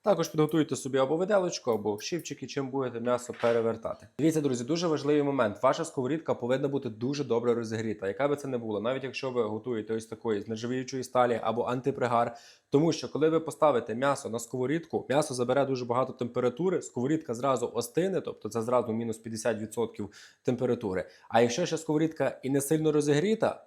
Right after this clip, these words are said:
тобто у вас вже м'ясо не отримає ніяку скоринку, воно вже буде там зразу тушкуватися і виділяти дуже багато води.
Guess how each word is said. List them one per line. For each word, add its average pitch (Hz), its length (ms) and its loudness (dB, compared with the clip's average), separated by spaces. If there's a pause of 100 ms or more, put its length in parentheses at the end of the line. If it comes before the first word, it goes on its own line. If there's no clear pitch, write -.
тобто 123 220 -2
у - 40 -2
вас 156 200 6
вже 147 160 -2
м'ясо 147 320 0
не 139 140 0
отримає 139 520 0
ніяку 131 360 -2
скоринку, 180 520 -2
воно 127 200 0
вже 135 120 2
буде 123 200 -2
там 120 180 -2
зразу 123 280 2
тушкуватися 131 680 -4
і 113 160 -6
виділяти 117 500 -2
дуже 113 280 -2
багато 104 400 0
води. 98 360 -4